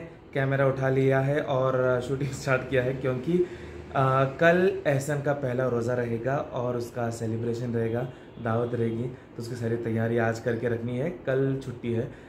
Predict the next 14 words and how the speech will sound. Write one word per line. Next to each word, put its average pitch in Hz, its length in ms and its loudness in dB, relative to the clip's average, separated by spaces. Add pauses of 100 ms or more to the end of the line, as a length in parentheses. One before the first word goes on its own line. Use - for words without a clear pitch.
(160)
actually 143 320 0 (100)
आज 147 260 6
है 147 160 0
थर्सडे 127 440 2 (760)
और 127 560 4
कल 131 100 2
फ्राइडे, 120 420 0
कल 117 200 -4
गुड 127 140 0
फ्राइडे 127 300 0
की 131 80 -4
छुट्टी 127 260 -6
है 147 140 0
मुझे। 139 200 0